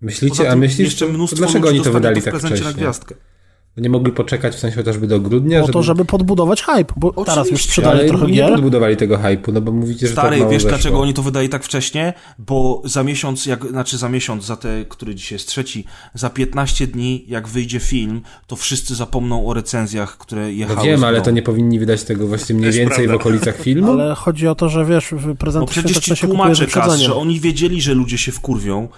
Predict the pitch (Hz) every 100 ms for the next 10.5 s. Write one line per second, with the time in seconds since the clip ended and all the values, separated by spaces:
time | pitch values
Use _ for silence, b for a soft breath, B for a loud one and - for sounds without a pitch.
0 | B B 120 127 135 143 139 - 135 135
1 | 123 127 127 123 131 135 120 107 104 135
2 | 135 135 - 165 175 151 135 131 120 135
3 | 139 B 123 123 165 156 - _ - -
4 | 147 127 135 - 127 131 147 - 151 135
5 | 135 143 156 170 151 139 135 B B 151
6 | 151 233 277 - 147 135 131 123 110 107
7 | 117 123 110 - 107 98 95 - B B
8 | - 156 147 123 139 139 143 147 147 147
9 | 147 123 - 120 156 143 139 147 131 170
10 | - 196 202 185 -